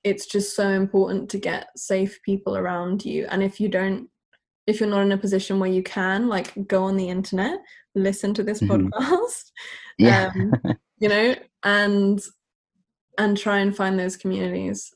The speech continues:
Speaker 1: I think that's the biggest thing for me. And also, like, talk to God, because when I, you know, before I'd accepted even that I was non-binary, God has been using, uh, like, the right pronouns and,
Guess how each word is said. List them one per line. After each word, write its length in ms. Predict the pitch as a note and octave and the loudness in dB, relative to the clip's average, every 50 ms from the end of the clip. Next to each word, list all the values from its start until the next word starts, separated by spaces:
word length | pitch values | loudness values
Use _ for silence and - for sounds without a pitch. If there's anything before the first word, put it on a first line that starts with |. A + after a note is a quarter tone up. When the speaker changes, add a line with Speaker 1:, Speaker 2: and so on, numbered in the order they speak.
| _ | _
Speaker 1:
I 80 | - G#3+ | -6 -2
think 220 | G#3+ A3+ G#3+ - | -2 -2 -2 -2
that's 360 | - F#3 - A3 - - - _ _ - _ | -2 -4 -4 -6 -10 -16 -18 _ _ -12 _
the 120 | G#3 G#3 | -4 -4
biggest 420 | G3+ G3+ F#3 F#3 F#3 F#3 G3 - - | -2 0 -2 -2 -2 -4 -6 -6 -6
thing 180 | F#3+ F#3+ G3 | -4 -4 -2
for 100 | G3 - | -2 -2
me. 180 | G3+ G3+ G#3 - | -2 -2 -2 -2
And 120 | - A3+ | 0 0
also, 380 | C4 D4 D#4 D4+ - D4 C#4 C4+ | 0 0 0 -2 0 0 2 2
like, 320 | A#3+ G#3+ F#3+ F#3 - - | 2 0 -2 -4 -8 -6
talk 240 | - - G#3 G3 G3+ | -2 0 0 0 0
to 100 | - G3 | -2 -2
God, 320 | G#3 F#3 F3 F3+ F#3+ F#3+ | 0 0 -2 -2 -4 -4
because 460 | - F#3+ F#3+ - G3 F#3+ F#3+ G3 - - _ _ _ - _ _ _ _ _ _ _ _ _ _ _ _ _ | -6 -6 -4 -2 0 0 0 -2 -4 -10 _ _ _ -20 _ _ _ _ _ _ _ _ _ _ _ _ _
when 300 | A3 G3+ A3 A3 A3+ A#3 | 0 2 2 2 2 2
I, 600 | A3+ A3+ A3 G#3+ G#3 G3+ G3+ G3+ G3 G3+ G3 - _ _ _ _ _ _ _ _ _ | 2 2 2 2 0 0 0 0 0 0 -2 -6 _ _ _ _ _ _ _ _ _
you 120 | A3 A3 | 2 4
know, 160 | A3 G#3+ G3 F3+ | 4 4 2 0
before 480 | F3+ G3 G3+ - - A3 G#3 G#3 G3+ | 0 -2 -2 0 0 2 4 4 4
I'd 160 | G3+ G3 G3 | 2 2 0
accepted 580 | G3+ G3 - - - G#3 F#3 D#3+ - - - F#3+ | -2 -4 -6 -4 -2 -2 -2 -2 -2 -4 -2 0
even 300 | F#3 F#3 F#3+ G3 F#3 F#3 | 2 2 2 0 0 -2
that 120 | F#3 E3+ E3+ | -2 -4 -4
I 160 | E3 D#3+ D#3 | -4 -4 -2
was 200 | E3 E3+ E3+ - | -4 -4 -2 -2
non-binary, 1000 | F#3+ F#3 F3+ F3+ F#3 F#3 F3 F3+ F#3 F#3 F3+ E3 - - - - - - G3 - _ _ _ _ _ _ _ _ _ _ _ _ _ _ | -2 0 0 0 -2 -2 -2 0 -2 -2 -2 -4 -6 -8 -8 -8 -10 -10 -12 -12 _ _ _ _ _ _ _ _ _ _ _ _ _ _
God 320 | - G#3 G3+ G3 F#3+ F#3+ F#3+ | -2 0 2 4 2 2 0
has 240 | - - G#3 F#3+ F#3+ | -2 0 0 0 0
been 260 | - - F#3 F#3 F#3 | 0 0 0 2 2
using, 800 | F#3 F#3 F3+ F#3 F#3 F#3+ - F#3+ F3+ F3 F#3+ - - - G3+ G3 - _ _ _ _ _ _ _ | 2 4 4 4 2 2 0 -4 -6 -4 -6 -6 -4 -4 -6 -6 -8 _ _ _ _ _ _ _
uh, 260 | - - _ - - | -20 -20 _ -8 -4
like, 460 | F#3 F3 - C3 - - - - _ _ _ _ _ _ _ | -4 -4 -4 -4 -8 -12 -16 -20 _ _ _ _ _ _ _
the 180 | G#3+ G3 F#3+ F#3 | -2 0 0 2
right 280 | F3+ F3 F3 D3+ - | 2 0 -2 -2 -6
pronouns 720 | - - G3 F#3 F3+ F3 E3+ E3+ E3 E3+ F3+ F#3 F#3 - - - | -6 -4 -2 -2 -2 -2 -2 -4 -4 -4 -4 -6 -6 -8 -8 -4
and, 200 | F#3+ F#3 F#3+ | -4 -4 -4